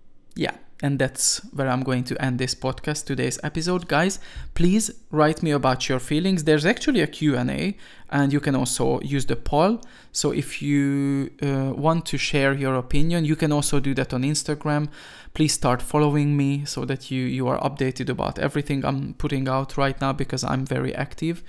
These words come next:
these days. And Christmas is coming, so I'm going to be emotional as well, so even more <laughs> content is coming. But yeah, guys, um, Thank you for listening to me,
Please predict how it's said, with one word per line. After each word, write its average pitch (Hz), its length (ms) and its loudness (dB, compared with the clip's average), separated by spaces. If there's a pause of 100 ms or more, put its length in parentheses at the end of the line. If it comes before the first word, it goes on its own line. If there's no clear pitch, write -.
(320)
these 143 180 -4
days. 160 380 -4
And 143 200 -2
Christmas 165 460 0
is 156 140 0
coming, 160 340 -2
so - 160 -2
I'm 147 160 0
going 143 300 -2
to 147 160 -6
be 147 240 -4 (200)
emotional 175 640 2
as 156 240 0
well, 156 160 2
so - 160 -4
even 143 240 0
more 170 260 2
<laughs> - 140 2
content 185 400 2
is 208 160 2
coming. 180 420 0 (460)
But 175 160 4
yeah, 180 160 6
guys, 127 460 4
um, 139 400 2 (1800)
Thank 247 280 6
you 147 80 4
for 139 280 6
listening 135 440 2
to - 160 -2
me, 208 320 2